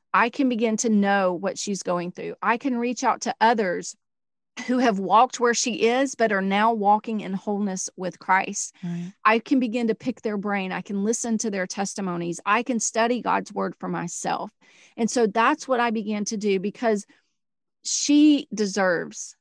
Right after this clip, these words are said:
Speaker 2: Mm.
Speaker 1: a whole mama. And when God brings her through this,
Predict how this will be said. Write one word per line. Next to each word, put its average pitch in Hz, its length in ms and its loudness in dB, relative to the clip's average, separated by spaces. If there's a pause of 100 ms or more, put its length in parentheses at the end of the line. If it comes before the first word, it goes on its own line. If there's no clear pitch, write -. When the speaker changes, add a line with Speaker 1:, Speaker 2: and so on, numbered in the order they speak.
(260)
Speaker 2:
Mm. 165 280 -12 (340)
Speaker 1:
a 202 140 2
whole 196 300 0
mama. 170 460 -4 (1000)
And 226 200 4
when 233 180 2
God 247 340 0
brings 262 360 2
her 254 180 0
through 208 360 -2
this, - 460 -4